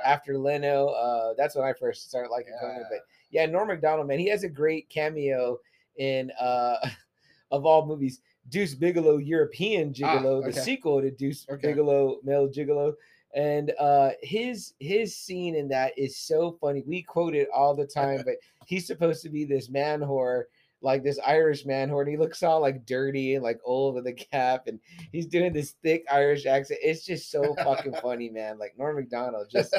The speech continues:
Speaker 2: <laughs>
Speaker 1: so funny. But of course, I, I think of the S N L stuff a lot, and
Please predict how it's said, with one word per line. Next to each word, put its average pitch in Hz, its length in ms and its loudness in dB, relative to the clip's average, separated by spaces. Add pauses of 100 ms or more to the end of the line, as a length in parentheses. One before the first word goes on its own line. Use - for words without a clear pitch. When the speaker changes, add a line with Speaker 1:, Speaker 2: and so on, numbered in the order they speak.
(100)
Speaker 2:
<laughs> - 120 -20
Speaker 1:
so 143 160 -2
funny. 135 180 0
But 135 120 4
of 139 80 0
course, 160 220 2
I, 131 200 0
I 131 140 2
think 135 220 -6
of 117 100 -8
the 113 160 -2
S 117 140 -4
N 113 100 -6
L 117 160 -2
stuff 113 320 -6
a 104 60 -6
lot, 101 400 -2
and 95 100 -16